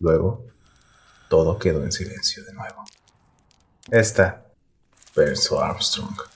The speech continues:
"era la mayor desgracia. Ya no le podía pasar nada más".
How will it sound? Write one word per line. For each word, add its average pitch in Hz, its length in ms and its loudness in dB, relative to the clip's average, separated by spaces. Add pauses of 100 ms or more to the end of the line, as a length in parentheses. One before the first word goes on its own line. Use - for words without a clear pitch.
(280)
"era 113 220 8
la 113 100 8
mayor 107 380 6
desgracia. 95 560 4 (720)
Ya - 180 4
no - 140 -2
le - 100 -6
podía - 340 -4
pasar - 360 0
nada - 180 0
más". - 480 -2